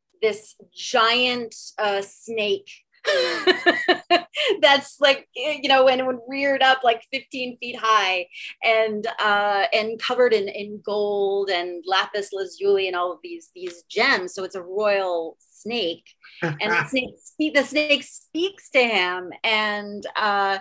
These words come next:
Speaker 1: and they have a sort of meeting of the minds, and they tell each other stories. And, um,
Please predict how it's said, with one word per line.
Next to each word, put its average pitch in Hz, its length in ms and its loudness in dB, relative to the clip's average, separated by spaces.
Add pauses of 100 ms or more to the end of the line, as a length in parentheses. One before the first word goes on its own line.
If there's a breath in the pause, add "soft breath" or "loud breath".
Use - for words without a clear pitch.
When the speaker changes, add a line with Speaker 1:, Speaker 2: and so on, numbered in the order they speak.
(420 loud breath)
Speaker 1:
and 226 180 2
they 233 180 4
have 220 280 4
a 214 120 0
sort 226 160 0
of 202 100 -4
meeting 202 420 -4
of 170 160 -2
the 185 60 -4
minds, 180 440 0
and 180 100 -6
they 175 120 -4
tell 185 220 -2
each 190 160 -6
other 180 220 -6
stories. 170 800 -6 (100)
And, 175 540 -6 (140)
um, 170 580 -2